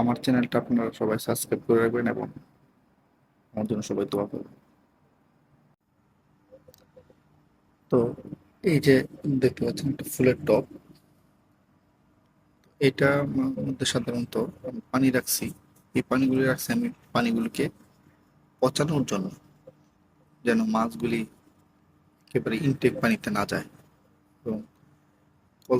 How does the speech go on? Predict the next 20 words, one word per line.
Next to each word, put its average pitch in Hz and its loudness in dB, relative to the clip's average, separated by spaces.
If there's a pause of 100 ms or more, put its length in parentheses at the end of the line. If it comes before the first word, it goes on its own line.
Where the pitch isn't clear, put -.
থেকে 120 2 (100)
ডাইরেক্ট 117 0
পানি 117 2
নি-, 113 0
দিলে 123 2 (560)
বা 110 2 (100)
ট্যাপ 117 2
থেকে 123 2
ডাইরেক্ট 113 0
পানি 120 4
দিলে 139 2 (100)
মাছগুলি 110 0 (100)
অনেক 113 -4
সময় 104 -6
মারা 104 2
যায়। - -8 (680)
তো - -18 (100)
এই 127 2
কারণে 131 2 (100)
আমি 131 -2